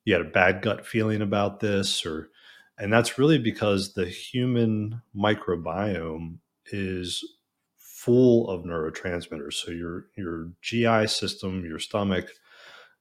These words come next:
actually has some of the highest volumes of serotonin and other neurotransmitters outside of the brain.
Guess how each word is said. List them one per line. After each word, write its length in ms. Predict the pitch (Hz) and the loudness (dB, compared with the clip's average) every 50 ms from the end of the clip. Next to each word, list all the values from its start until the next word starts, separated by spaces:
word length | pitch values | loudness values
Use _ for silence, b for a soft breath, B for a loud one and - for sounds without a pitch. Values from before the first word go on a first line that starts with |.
| B - - | B 0 2
actually 320 | 101 95 - - - 92 | 2 4 2 2 0 0
has 560 | 82 95 87 85 85 82 80 - - - _ _ _ - 269 269 302 - _ _ _ _ - | 2 2 2 2 2 0 -2 -4 -6 -10 _ _ _ -20 -18 -18 -18 -20 _ _ _ _ -10
some 240 | - - 110 107 104 | -4 -2 0 0 0
of 80 | 101 95 | 0 0
the 160 | 95 98 - - - - | -2 -4 -6 -8 -4 2
highest 420 | - 131 127 113 110 - - 92 | 4 6 6 6 6 2 0 0
volumes 720 | 87 90 101 104 107 107 98 92 90 90 90 85 85 85 | 4 6 8 8 8 6 4 0 0 -2 -4 -6 -6 -8
of 560 | - - 90 85 82 82 85 80 80 80 - b b b b b b b | -6 -4 -4 -2 -2 -2 -2 -4 -6 -10 -14 b b b b b b b
serotonin 1040 | - - - 98 92 90 90 - - 95 87 87 85 85 85 82 85 85 80 78 - _ _ _ _ _ _ _ _ - | -4 0 2 4 4 4 2 0 -4 -4 -4 -4 -4 -6 -6 -6 -6 -6 -8 -10 -12 _ _ _ _ _ _ _ _ -6
and 140 | 98 95 101 | -4 -2 0
other 240 | 101 104 101 95 92 | 2 4 4 4 4
neurotransmitters 1080 | 92 92 87 82 82 82 - - 113 120 113 104 92 90 82 80 80 80 82 82 82 - - _ _ _ _ - | 4 2 2 2 0 0 2 2 4 4 4 2 0 -2 -4 -4 -2 -2 -4 -4 -6 -10 -14 _ _ _ _ -4
outside 380 | 101 98 95 95 - 92 87 85 | -2 -2 -2 -2 -2 -2 -2 -2
of 60 | 80 | -4
the 60 | 78 | -2
brain. 440 | 82 95 95 87 87 95 117 123 | -2 0 0 -2 -2 -6 -10 -10